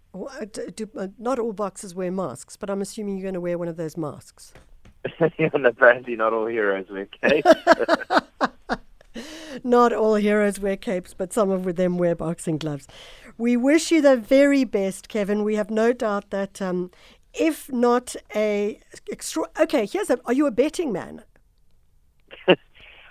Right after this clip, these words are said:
Speaker 2: Um, not, not really, I must be honest, no.
Speaker 1: Okay, so, so you can't tell us how many rounds you think you and Ross are gonna go to?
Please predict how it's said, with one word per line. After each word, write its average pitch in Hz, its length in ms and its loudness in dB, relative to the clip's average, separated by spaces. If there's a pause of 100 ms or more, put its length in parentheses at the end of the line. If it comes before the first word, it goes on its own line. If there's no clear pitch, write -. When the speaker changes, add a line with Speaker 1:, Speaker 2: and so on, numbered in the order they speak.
(120)
Speaker 2:
Um, 156 960 4 (260)
not, 143 220 0 (140)
not 180 240 4
really, 98 320 0
I 85 60 -2
must 107 220 -4
be 101 60 -8
honest, 82 380 -6
no. 71 300 -12 (260)
Speaker 1:
Okay, 254 240 0
so, 247 200 2
so 240 140 -4
you 254 160 0
can't 311 260 2
tell 294 160 -4
us 247 120 -2
how - 280 -2
many 254 200 0
rounds 214 360 0
you 214 80 -8
think 202 300 -6
you 202 100 -4
and 190 120 -4
Ross 180 240 -6
are - 20 -14
gonna 170 180 -6
go 151 200 -8
to? - 240 -20